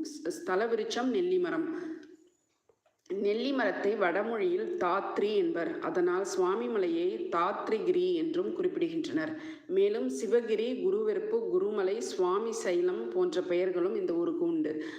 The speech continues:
வடமொழியில் சுவாமிநாதனை ஞானஸ்கந்தன் என்று போற்றுகின்றனர்.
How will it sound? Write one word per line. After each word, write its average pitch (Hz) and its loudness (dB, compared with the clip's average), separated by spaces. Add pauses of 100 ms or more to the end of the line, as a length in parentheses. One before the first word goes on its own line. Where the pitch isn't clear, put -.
(120)
வடமொழியில் 233 0 (140)
சுவாமிநாதனை 196 0
ஞானஸ்கந்தன் 180 0
என்று 170 0
போற்றுகின்றனர். 165 0